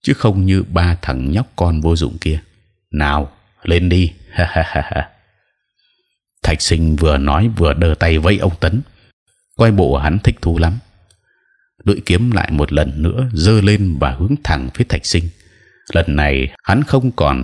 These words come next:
tỏ vẻ khinh thường nữa, nhưng đâu đó trên môi vẫn nở một nụ cười nhạt. Hắn nhanh nhẹn lùi lại né tránh lưỡi kiếm sắc bén, đồng thời giơ chân tung một cước ngược lại phía ông Tấn.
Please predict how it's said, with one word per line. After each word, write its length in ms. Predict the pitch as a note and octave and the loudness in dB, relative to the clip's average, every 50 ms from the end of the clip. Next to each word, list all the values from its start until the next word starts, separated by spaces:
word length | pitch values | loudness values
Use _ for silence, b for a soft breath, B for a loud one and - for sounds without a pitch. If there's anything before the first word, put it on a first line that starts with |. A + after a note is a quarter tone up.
| - | -2
tỏ 220 | - - D2+ C#2 C#2 | 0 0 0 0 0
vẻ 280 | C#2 D2+ C#2+ C2+ C2+ - - | 0 0 0 0 -2 -4 -2
khinh 200 | - C3 B2+ A#2+ - | 0 0 0 0 0
thường 260 | - F2 C#2 C#2 C#2+ | 0 0 0 0 0
nữa, 200 | D#2 D#2+ A#2+ C#3 D3 _ _ _ _ _ _ _ _ _ _ _ _ _ _ | -2 -2 -2 -4 -6 _ _ _ _ _ _ _ _ _ _ _ _ _ _
nhưng 340 | - F2 F#2 F2 F2 E2+ F2 | 0 2 2 2 2 2 2
đâu 180 | F#2 F2 E2 | 2 2 2
đó 260 | D2+ D#2 D#2 F2+ A2 A#2 | 2 2 2 2 0 0
trên 160 | - - F#2+ | 0 0 0
môi 260 | E2 D#2+ D#2+ D#2 D2+ C#2+ | 2 2 2 2 2 2
vẫn 280 | C#2+ F#2 - - A#2 | 0 0 0 0 0
nở 220 | F2+ D#2 C#2+ C#2 C#2 | 2 2 0 0 -2
một 120 | C2+ C#2 | -2 -2
nụ 140 | D2 C2+ G#1+ - - | -4 -4 -4 -6 -4
cười 320 | - D#2 D2 C#2 B1 B1+ - | -2 0 0 0 -2 -4 -4
nhạt. 240 | - - - - - _ _ _ _ _ _ _ _ _ _ _ _ _ _ _ | -4 -6 -6 -6 -12 _ _ _ _ _ _ _ _ _ _ _ _ _ _ _
Hắn 220 | - - G2+ A2+ | -4 0 0 2
nhanh 200 | B2+ B2 A#2 A#2 | 2 2 2 4
nhẹn 220 | A2 G#2 G2 D2 - - | 4 2 2 0 -2 -2
lùi 280 | D2+ D#2+ E2+ D2+ C2 | 0 2 2 2 2
lại 340 | C2+ D2 D#2+ - - D2 C#2+ - - | 0 -2 -2 -2 -4 -8 -10 -8 -6
né 200 | D#2 D2 D#2+ - | -2 0 0 0
tránh 300 | G2 - F2 F#2+ G2+ G#2 | 0 0 0 0 2 2
lưỡi 100 | G2+ - - - | 0 0 -2 -2
kiếm 220 | - F2 E2+ A2 | -2 -2 0 0
sắc 240 | A2+ - - - - | -2 -2 -4 -4 -2
bén, 220 | E2 D#2 D#2 D#2+ G#2 B2 B B B B B B B B B B B | -2 -2 -2 -2 -4 -8 B B B B B B B B B B B
đồng 220 | - - E2 D2+ D2 | -2 0 0 0 0
thời 340 | - - D#2 C#2+ D2 C#2 C#2+ | -2 -2 -2 0 -2 -2 -4
giơ 220 | D2+ D#2+ A2 A#2 | -2 0 2 2
chân 320 | A2 - - A2 G#2+ G2+ F#2+ - | 2 2 0 0 0 -2 -2 0
tung 200 | - B2 C3+ B2 | 0 0 2 2
một 180 | G2+ D#2+ - - | 0 0 -2 -2
cước 260 | - C#3 D#3 - - | -2 -2 -2 -2 -2
ngược 260 | F#2 E2+ E2 - - | -2 0 0 -2 -2
lại 200 | - - - - - | -4 -4 -4 -6 -4
phía 140 | - C3 A2+ - | -2 -2 -2 -2
ông 60 | G2+ - | -2 -4
Tấn. 180 | - D#2 F#2+ | -2 -4 -4